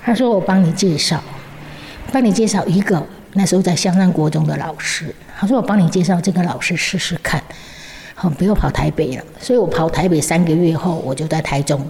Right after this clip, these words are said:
开始就认识了台中的资源，包括在台中荣总认识很多家长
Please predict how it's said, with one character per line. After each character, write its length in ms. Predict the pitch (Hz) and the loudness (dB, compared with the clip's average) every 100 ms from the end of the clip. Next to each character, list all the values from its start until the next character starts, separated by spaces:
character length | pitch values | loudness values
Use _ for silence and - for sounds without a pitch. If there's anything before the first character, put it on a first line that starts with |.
| - | -8
开 180 | - 220 | -2 0
始 300 | 220 - 131 - - | 0 -2 -4 -6 0
就 100 | 165 | 2
认 240 | 185 196 | 4 4
识 200 | 165 196 156 | 2 2 0
了 80 | 151 | 0
台 180 | 156 | -2
中 160 | 156 165 | 0 2
的 100 | 156 | 2
资 220 | 156 156 | 2 2
源， 220 | 156 151 - - - - - - | 2 0 -4 -14 -14 -16 -12 -4
包 120 | 175 | 0
括 120 | 175 | 2
在 140 | 170 | 2
台 160 | 170 156 | 2 2
中 160 | 165 170 | 4 4
荣 160 | 156 | 4
总 160 | 156 139 147 - - - | 2 0 0 -4 -12 -2
认 180 | 202 | 0
识 140 | 165 202 | 2 0
很 200 | - 147 | 0 -2
多 160 | 160 156 | 0 0
家 240 | 160 147 | 0 -2
长 180 | - | -2